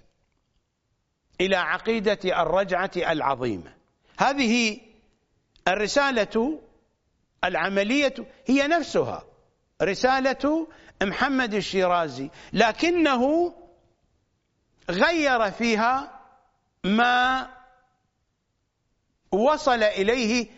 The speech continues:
رأيه وفتواه. على المستوى العقائدي لم يغير شيئاً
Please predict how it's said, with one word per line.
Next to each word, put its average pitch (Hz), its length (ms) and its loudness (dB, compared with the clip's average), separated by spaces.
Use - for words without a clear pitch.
رأيه 240 380 2
وفتواه. 160 920 0
على 214 260 0
المستوى 208 880 0
العقائدي 226 1080 -2
لم 214 260 -2
يغير 202 580 0
شيئاً 151 540 -4